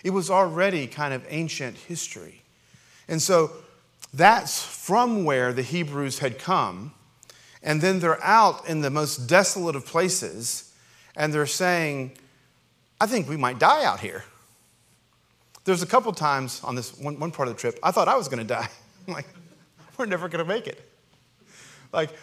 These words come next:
we had driven from the, the, the point, the southern point of the Sinai, and we're going up the west coast, and those granite mountains are fading into the distance.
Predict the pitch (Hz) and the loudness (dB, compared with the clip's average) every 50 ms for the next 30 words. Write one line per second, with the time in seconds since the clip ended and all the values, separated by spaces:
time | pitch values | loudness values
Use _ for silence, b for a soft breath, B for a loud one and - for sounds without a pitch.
0 | B B - 190 196 185 160 143 - 165 190 220 233 208 202 185 170 147 - 185 | B B -2 2 2 2 2 0 -4 2 6 6 6 6 2 -4 -4 -4 -4 -2
1 | 180 165 156 147 - B B B B B B 151 151 147 143 - 139 139 143 135 | -2 0 -2 -2 -6 B B B B B B 4 4 4 4 0 -2 -2 -2 -2
2 | - - - 147 143 139 135 131 - - - 202 208 202 190 165 139 147 131 - | -2 -14 -8 -2 2 2 2 0 -2 -6 -2 0 0 0 0 -2 -4 -6 -4 4
3 | - 196 196 185 175 160 143 - - 175 180 175 165 165 - 127 147 147 131 131 | 6 6 6 6 4 0 -2 -4 0 2 4 4 2 2 0 4 4 4 4 2
4 | 127 117 - - 160 143 143 139 131 131 123 120 120 117 B B B B B B | -2 -4 0 2 4 4 4 4 2 2 2 0 0 -2 B B B B B B
5 | 139 135 139 135 117 117 170 180 175 170 160 156 165 - - - 147 131 147 147 | -2 0 0 0 0 2 4 4 4 4 4 2 0 0 0 -6 -2 2 2 2
6 | 143 - - - 170 180 175 151 127 - - - - - 143 139 131 127 147 143 | 2 0 -6 -2 0 2 2 2 0 -4 -6 -8 -8 -6 -6 -4 -2 2 2 2
7 | 143 - - - 156 156 170 175 185 123 143 147 156 165 156 - 190 190 175 170 | 2 0 -2 -4 -2 0 0 0 -2 -4 0 2 2 2 2 2 -4 -6 -4 -2
8 | 143 123 - - - - 143 151 160 165 170 170 165 160 147 - 160 147 135 143 | -2 -4 -4 -8 -4 0 0 2 2 0 0 -2 -4 -6 -6 -6 -8 -8 -6 -6
9 | 160 151 - - 202 170 123 - - - - B | -6 -6 -4 -6 -8 -8 -6 -8 -8 -8 -10 B